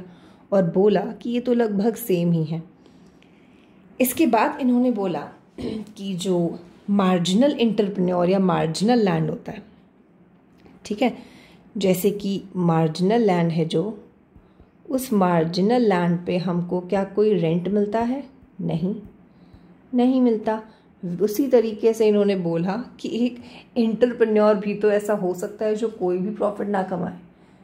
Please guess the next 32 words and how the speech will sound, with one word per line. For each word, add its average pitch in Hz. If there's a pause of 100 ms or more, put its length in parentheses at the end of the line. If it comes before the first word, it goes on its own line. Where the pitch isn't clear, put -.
(280)
मतलब 202
इनके 196
logics 190
काफ़ी 180
different 190
थे। 175 (400)
इन्होंने 202
बोला 190
कि 220
जैसे 185
कि 196
एक 185
ज़मीन 175
को 208
हम 190
बोल 170
रहे 185
हैं 185
कि 190
एक 185
ऐसी 180
ज़मीन 185
जिस 170
पे -
rent 175
नहीं 185 (220)
आता 190
उसको 196
हम 196
कहते 208
हैं 262
marginal, 180